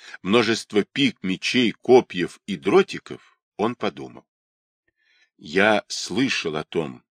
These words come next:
что лагерь Ляншаньбо процветает, но никак не думал, что здесь совершаются такие большие дела".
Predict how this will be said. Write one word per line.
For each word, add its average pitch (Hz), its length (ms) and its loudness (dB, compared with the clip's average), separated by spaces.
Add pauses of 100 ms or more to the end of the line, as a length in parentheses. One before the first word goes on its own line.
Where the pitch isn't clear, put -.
что - 320 -6
лагерь 73 560 -2
Ляншаньбо 78 920 -4
процветает, - 880 -14 (560)
но 73 140 -12
никак 80 480 -2
не 120 100 0
думал, 135 380 2
что - 260 -6
здесь 80 340 0
совершаются 82 840 -2
такие 80 440 -8
большие 69 600 -8
дела". 62 400 -12